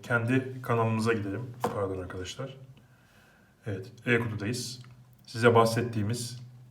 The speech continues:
kodu bulacağınız videomuz. Bu videomuzu izleyelim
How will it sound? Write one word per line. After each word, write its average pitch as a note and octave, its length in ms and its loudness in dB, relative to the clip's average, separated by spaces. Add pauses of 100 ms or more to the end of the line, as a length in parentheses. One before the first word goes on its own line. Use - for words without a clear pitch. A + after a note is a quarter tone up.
(420)
kodu B2 240 2
bulacağınız A2+ 580 4
videomuz. G#2+ 680 0 (600)
Bu A2+ 100 -2
videomuzu G#2+ 480 2
izleyelim A#2 580 0